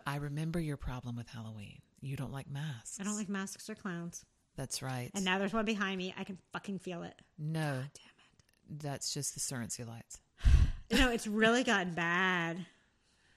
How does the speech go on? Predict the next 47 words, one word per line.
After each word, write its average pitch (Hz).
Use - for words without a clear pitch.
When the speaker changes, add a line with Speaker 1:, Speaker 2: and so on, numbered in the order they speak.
Speaker 1:
I 143
Speaker 2:
It 135
gets 131
Speaker 1:
know. -
Speaker 2:
worse 202
Speaker 1:
Yeah. 127
Speaker 2:
every 120
year. 180
Speaker 1:
Yeah. 131
I 139
don't 143
know, 131
dude. 135
And 135
now 131
that 131
the 135
damn 127
It 151
has 131
been 131
redone, 127
there's 120
probably 127
gonna 127
be -
some 127
fucking 143
Its -
around. 113
Speaker 2:
I've 214
never 175
Speaker 1:
Fucking 214
Speaker 2:
done, 226
Speaker 1:
Its. -
Speaker 2:
I've 220
never 233
done 240
the 214
Wild 190
Rumpus 190
because 190
I'm 180
too 180
afraid 170
of 165
the 135